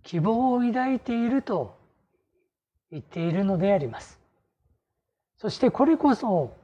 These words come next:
本物の十字架への希望に他ならないんです。今日、主の変容の日曜日の福音の日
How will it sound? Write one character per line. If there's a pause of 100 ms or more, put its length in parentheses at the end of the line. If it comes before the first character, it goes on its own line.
(640)
本
物
の
十
字
架
へ
の (320)
希
望
に
他
な
ら
な
い
ん
で
す。 (4000)
今
日、 (880)
主
の
変
容
の
日
曜
日
の
福
音
の
日